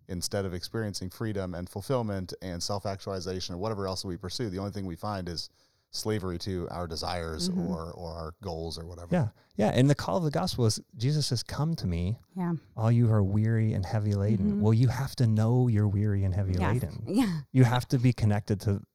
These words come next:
Speaker 3: that emotional reality in your life
Speaker 2: Yeah.
Speaker 3: in order to experience the rest that he offers. He,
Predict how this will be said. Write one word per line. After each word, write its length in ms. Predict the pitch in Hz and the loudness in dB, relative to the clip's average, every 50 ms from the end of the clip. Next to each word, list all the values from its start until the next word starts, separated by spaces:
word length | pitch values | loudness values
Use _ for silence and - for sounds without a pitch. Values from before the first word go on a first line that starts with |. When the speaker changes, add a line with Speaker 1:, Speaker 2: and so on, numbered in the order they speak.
| _ _ - | _ _ -4
Speaker 3:
that 160 | 101 95 101 | -2 2 4
emotional 400 | 98 95 98 104 101 - 98 92 | 4 4 4 4 2 2 0 0
reality 360 | 90 90 110 143 180 - 80 | 0 0 0 -2 -2 -2 -2
in 60 | 87 | -2
your 120 | 85 85 85 | -2 -4 -4
life 200 | 82 87 95 - | -4 -4 -4 -4
Speaker 2:
Yeah. 140 | 190 175 165 | -4 -2 2
Speaker 3:
in 140 | 135 135 - - | 2 2 4 6
order 260 | 143 143 151 151 151 | 6 6 6 6 6
to 80 | 123 110 | 4 4
experience 460 | 104 - - - 117 110 104 101 - | 4 2 0 0 0 0 0 0 0
the 100 | - 87 | -2 -2
rest 300 | 92 92 101 - - - | 0 0 -2 -2 -4 -4
that 80 | - | -4
he 120 | 101 - 92 | -4 -4 -4
offers. 540 | 101 117 120 - - - - - - - - - - - - - - | -2 -4 -4 -6 -6 -6 -6 -6 -8 -10 -14 -18 -20 -20 -20 -10 -2
He, 240 | - 123 120 110 | 2 2 2 2